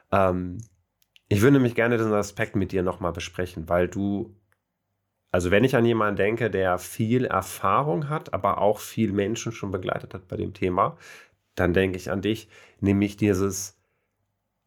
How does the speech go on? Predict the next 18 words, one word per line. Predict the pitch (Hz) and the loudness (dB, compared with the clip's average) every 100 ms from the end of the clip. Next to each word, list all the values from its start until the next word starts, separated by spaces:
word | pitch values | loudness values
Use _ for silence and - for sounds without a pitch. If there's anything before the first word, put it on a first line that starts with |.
| _ _ _ | _ _ _
wir | - 98 | 0 0
suchen | 90 139 165 143 | 4 4 4 2
so | 117 - | 0 0
oft | 127 - - | 0 -2 -4
nach | 107 104 107 107 - - _ _ _ _ _ _ _ _ _ _ - | 0 2 0 -2 -8 -20 _ _ _ _ _ _ _ _ _ _ 0
den, | 104 98 95 90 | 2 2 0 -4
den | 92 | -4
Lösungen, | 90 98 98 95 92 85 | 0 0 0 0 0 -2
den | 87 | -4
Strategien, | 85 - 90 90 85 98 95 92 | -6 -8 -8 -8 -8 -4 -2 0
den | 90 90 | 0 2
Ratgebern, | 95 90 95 101 - 92 92 87 85 87 | 2 2 2 0 -2 0 0 0 -2 -4
den | 87 92 | -4 -4
Theorien, | - - 95 92 104 104 107 98 92 | -4 -6 -4 -2 -2 -2 -2 -4 -4
den | 90 92 | -4 -4
Modellen, | 90 87 85 101 104 95 92 | -2 -2 4 4 6 2 0
den | 90 82 85 | -2 -4 -4
Kommunikationsprozessen, | - 85 85 87 85 - 131 139 131 - 104 - 110 101 - 110 107 | -6 -6 -6 -6 -8 2 4 4 0 -8 -8 -2 0 0 0 -2 -4